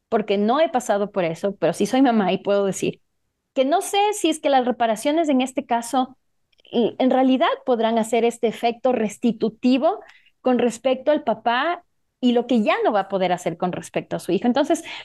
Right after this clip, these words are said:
sí, usualmente quienes trabajamos en esta área, como decía, no somos muy críticos de los órganos del sistema.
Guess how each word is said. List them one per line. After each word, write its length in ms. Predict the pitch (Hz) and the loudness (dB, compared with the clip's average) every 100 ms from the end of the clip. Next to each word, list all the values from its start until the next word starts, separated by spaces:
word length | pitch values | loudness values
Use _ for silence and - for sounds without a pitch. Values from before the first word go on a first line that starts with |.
| - | -18
sí, 480 | - 330 349 392 - _ _ | -6 2 4 2 -4 _ _
usualmente 760 | 254 262 302 277 294 330 294 - _ | -4 0 2 2 2 2 0 -4 _
quienes 260 | 226 214 208 | -2 -2 -2
trabajamos 380 | 214 214 254 | -2 0 0
en 80 | 247 | 0
esta 180 | 233 240 | 0 2
área, 140 | 240 | 0
como 180 | 240 220 | 0 0
decía, 260 | 202 214 240 | 0 0 0
no 120 | 247 | 0
somos 240 | 269 320 | 0 0
muy 220 | 254 254 254 | 2 2 2
críticos 460 | 226 240 233 226 | -2 -2 -2 -2
de 80 | 202 | 0
los 140 | 196 | 0
órganos 360 | 196 208 214 202 | 0 0 0 0
del 100 | 180 | -2
sistema. 560 | - - 185 185 285 | -6 -6 -4 -2 -2